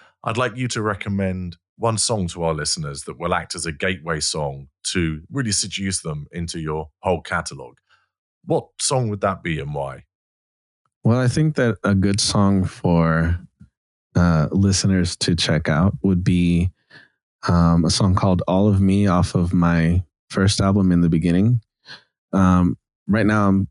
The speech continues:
Speaker 2: promoting Identity Chapter One, obviously, but, um, I think that All of Me would be a great song to start with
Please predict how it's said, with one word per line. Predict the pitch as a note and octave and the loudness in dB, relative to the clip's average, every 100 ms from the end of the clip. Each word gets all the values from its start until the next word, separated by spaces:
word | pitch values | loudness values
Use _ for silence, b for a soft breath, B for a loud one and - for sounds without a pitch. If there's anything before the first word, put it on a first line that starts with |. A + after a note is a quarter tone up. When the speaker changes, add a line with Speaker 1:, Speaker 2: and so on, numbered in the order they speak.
| _ | _
Speaker 2:
promoting | - G2+ F#2 F2 F2 E2+ - - | 0 2 4 2 2 -2 -4 -4
Identity | E2+ F2 E2+ D#2+ | 0 2 2 0
Chapter | E2 D#2 D#2+ | 0 -2 0
One, | D#2+ D#2+ | 2 2
obviously, | D#2 D#2+ E2+ - F2 - | 2 0 0 0 -2 -2
but, | F#2 F2 E2+ - | -2 0 0 0
um, | D#2+ E2 D#2+ E2+ F2 _ _ _ - _ _ _ | 0 2 2 0 -2 _ _ _ -20 _ _ _
I | F2+ | -2
think | F#2 A2 G2+ | 2 0 0
that | - F#2+ - | -2 -2 0
All | G2+ G#2+ | 2 2
of | G#2 | 2
Me | G#2 G2+ G2 | 2 2 2
would | F#2+ | 2
be | F2+ F#2 | 2 2
a | E2 | 0
great | E2+ - F2+ F2+ | 0 0 2 0
song | - - F2+ E2+ E2+ | -2 0 2 2 0
to | - G2+ | -2 -4
start | - E2+ E2 - | -2 -2 -2 0
with | E2 F2 | 2 2